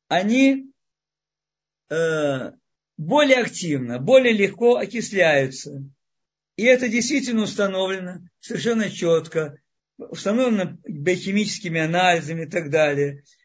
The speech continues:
Причем, чем более тяжелое заболевание, чтобы это не о нас говорилось, тем более выражено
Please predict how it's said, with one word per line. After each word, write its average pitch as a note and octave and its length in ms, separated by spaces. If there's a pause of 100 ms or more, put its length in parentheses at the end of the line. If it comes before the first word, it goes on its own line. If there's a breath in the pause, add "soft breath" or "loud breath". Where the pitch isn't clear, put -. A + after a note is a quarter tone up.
Причем, A3+ 580 (160)
чем A#3+ 460 (440)
более G#3+ 420
тяжелое G3+ 480
заболевание, G3 680
чтобы D3+ 240
это E3 160
не F3 120
о F3 60
нас D#3+ 220
говорилось, D#3 760 (420)
тем G3 220
более G#3 340
выражено D#3+ 800